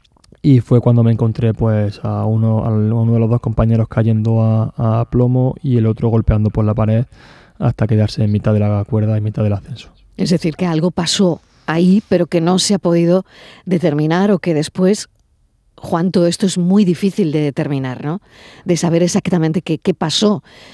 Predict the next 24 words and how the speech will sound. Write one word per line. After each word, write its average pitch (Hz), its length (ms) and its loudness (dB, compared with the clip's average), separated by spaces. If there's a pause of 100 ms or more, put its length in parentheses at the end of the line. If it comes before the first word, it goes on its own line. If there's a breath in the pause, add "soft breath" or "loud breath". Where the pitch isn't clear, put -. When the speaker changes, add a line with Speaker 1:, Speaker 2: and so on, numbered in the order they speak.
(260 loud breath)
Speaker 2:
mm, - 340 -12
qué 165 100 0
pasó 180 240 -2
con 170 140 2
la 131 100 0
cuerda, 202 540 2
qué, - 140 -8
qué, 180 220 -2
qué - 160 -2
pasó, 196 400 -2
¿no? 143 180 -8 (840 soft breath)
Speaker 1:
Eso 131 1040 4
es 120 60 2
muy 120 180 2
difícil 117 540 0
de, 113 560 2
de 117 120 -2
saber, 117 340 2
Speaker 2:
Ujú. 151 100 2
Speaker 1:
ya 117 120 0
que, 113 460 2 (260)
eh, 185 200 -10 (420 loud breath)
bueno, 117 480 0
eh, 123 200 -4